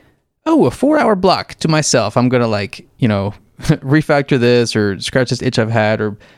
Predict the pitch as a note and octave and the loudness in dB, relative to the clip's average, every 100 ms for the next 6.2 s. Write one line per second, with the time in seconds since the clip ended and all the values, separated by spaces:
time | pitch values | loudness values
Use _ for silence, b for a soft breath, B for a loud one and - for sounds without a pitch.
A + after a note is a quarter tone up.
0 | b b - D#3+ - D3 B2 A2 - F#3+ | b b -2 0 2 0 0 -4 -2 0
1 | D#3 C#3 C#3 E3 F#3 E3 D3+ - C#3 C#3+ | 2 0 2 2 2 2 0 0 0 2
2 | B2+ A#2+ A#2+ A#2 A#2 A2 G#2+ G#2+ G#2+ G#2+ | 0 2 0 2 2 2 2 2 0 -2
3 | - G#2 G2+ F#2+ G2+ G2 A2+ A#2+ - F#2+ | 0 0 0 0 -2 0 0 0 -2 -4
4 | - G2+ A2 C3 D3 C3+ A2 A#2+ A#2+ - | -4 -2 0 0 2 0 2 2 0 0
5 | G#2+ - G#2+ F#2+ - - F3 A#2+ - - | -2 0 -2 -2 -4 -2 0 0 -4 -4
6 | - | -4